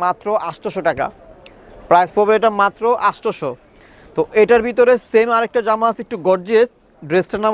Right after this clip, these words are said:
হবে গোলাপ, ড্রেসটার নাম হবে গোলাপ।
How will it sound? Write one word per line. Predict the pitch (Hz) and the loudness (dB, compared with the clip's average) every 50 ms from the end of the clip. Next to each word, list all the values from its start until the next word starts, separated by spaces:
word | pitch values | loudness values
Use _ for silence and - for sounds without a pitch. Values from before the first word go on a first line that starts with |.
| 202 | 0
হবে | 202 202 214 170 143 | 2 2 0 0 2
গোলাপ, | 190 208 196 165 135 - _ _ _ _ _ _ - _ _ _ _ - - - - - - - - _ - - _ - 139 127 | 0 4 4 2 2 0 _ _ _ _ _ _ -20 _ _ _ _ -20 -20 -20 -20 -20 -20 -20 -20 _ -20 -20 _ -12 -4 2
ড্রেসটার | 156 185 185 - - 240 233 214 208 - - - 185 | 2 2 2 2 0 -2 -2 -2 -2 -10 -16 -8 -4
নাম | 190 196 202 190 | -2 -2 0 0
হবে | 196 202 214 214 165 135 | 0 0 0 -2 -2 0
গোলাপ। | 180 185 180 185 220 | 0 2 2 2 0